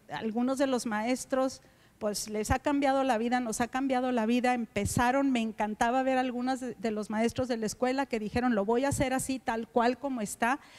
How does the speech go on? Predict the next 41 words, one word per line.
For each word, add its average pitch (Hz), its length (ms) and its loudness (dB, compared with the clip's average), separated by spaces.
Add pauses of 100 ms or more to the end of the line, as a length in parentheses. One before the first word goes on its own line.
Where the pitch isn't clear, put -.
(160)
voy 262 180 6
a 285 80 4
poner 254 320 4
atención 262 920 2
en 220 200 -2
esto". 285 500 0 (260)
No 262 280 2
que 330 100 2
pones 311 360 2
atención 277 440 0
y, 277 60 4
"Ah, 339 160 4
no, 453 160 0
pero 415 160 2
en 381 240 0
Google 381 540 2
decía 302 440 0
no 302 160 0
sé 302 160 -4
qué", 311 460 0
y, 226 420 -6
y 220 160 -10
ya 254 220 2
se 277 160 -4
te 233 180 -4
va, 240 320 2
¿verdad? 214 340 -2
Todo 240 300 0 (280)
aquella 220 440 0
cosa 240 320 -4
que 240 140 -6
tenías. 262 560 2 (1300)
Pero 277 220 0
la 294 120 4
maravilla 269 720 4 (180)
de 233 300 2
poner 254 480 4
orden 302 460 2 (100)
y 240 120 0
la 226 140 0
maravilla 240 840 -2